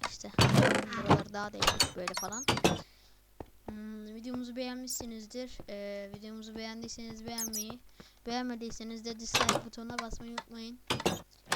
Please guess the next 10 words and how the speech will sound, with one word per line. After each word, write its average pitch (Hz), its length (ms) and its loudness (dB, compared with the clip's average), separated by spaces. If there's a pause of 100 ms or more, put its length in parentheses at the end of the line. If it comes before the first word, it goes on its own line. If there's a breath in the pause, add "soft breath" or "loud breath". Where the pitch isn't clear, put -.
(280)
Evet, 190 320 -12
daha 208 160 -6
çok 220 200 -14
böyle 208 200 4
videolar 214 280 0
gelecektir. 233 640 -4 (200)
Ee, 202 340 -4
zengin 247 340 0
fakir 320 400 0
videomuz 302 600 -4